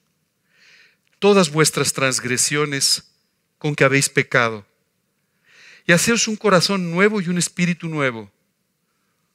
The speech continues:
¿Por qué moriréis, casa de Israel?". Wow,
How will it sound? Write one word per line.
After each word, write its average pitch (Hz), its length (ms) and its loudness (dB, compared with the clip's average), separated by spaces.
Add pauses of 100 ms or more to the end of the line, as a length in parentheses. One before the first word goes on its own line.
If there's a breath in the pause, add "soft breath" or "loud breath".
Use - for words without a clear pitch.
(160)
¿Por - 160 -18
qué 175 100 0
moriréis, 139 500 -2
casa 117 300 -8
de 107 100 -16
Israel?". 113 440 -6 (2250)
Wow, 107 360 -6